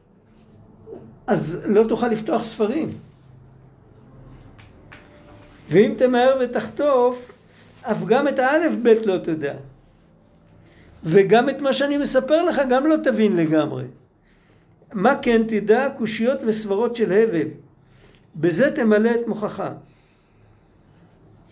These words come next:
אז הוא אומר, מה שאומר המורה של א' ב' לילד, את זה אני אומר לך. כך גם אתה, כן גם אתה, כשתזכה תבין יותר.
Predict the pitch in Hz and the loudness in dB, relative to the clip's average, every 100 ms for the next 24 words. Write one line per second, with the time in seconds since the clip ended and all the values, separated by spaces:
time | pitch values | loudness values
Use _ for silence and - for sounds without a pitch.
0 | - - - - - _ _ - - - | -20 -20 -20 -20 -20 _ _ -20 -20 -14
1 | - 175 165 214 226 240 220 - 220 240 | -2 2 4 6 4 2 0 -6 -4 -2
2 | 240 233 220 226 226 220 208 202 190 220 | -2 0 2 4 4 2 2 2 4 4
3 | 226 214 202 202 - 185 220 226 202 160 | 4 4 2 -2 -4 -4 -2 2 0 0
4 | 156 151 147 - - _ _ _ _ _ | -2 -2 -4 -12 -20 _ _ _ _ _
5 | _ _ 170 175 190 240 269 277 - - | _ _ 0 4 6 6 6 4 2 -8
6 | - - - 156 214 247 220 214 226 220 | -18 -16 -12 -2 -2 0 0 0 0 -2
7 | 190 208 175 - - - _ _ _ _ | -4 -2 -2 -4 -14 -20 _ _ _ _
8 | _ 254 226 220 226 196 - 233 254 277 | _ -6 -2 0 2 2 2 2 2 0
9 | 220 - - _ - 247 269 240 214 190 | -6 -12 -20 _ -2 2 2 2 2 0
10 | 170 240 240 220 - 170 156 - 247 220 | -2 -2 -2 -4 -4 -4 -4 -2 0 0
11 | 160 226 208 170 208 175 | 0 2 2 0 0 0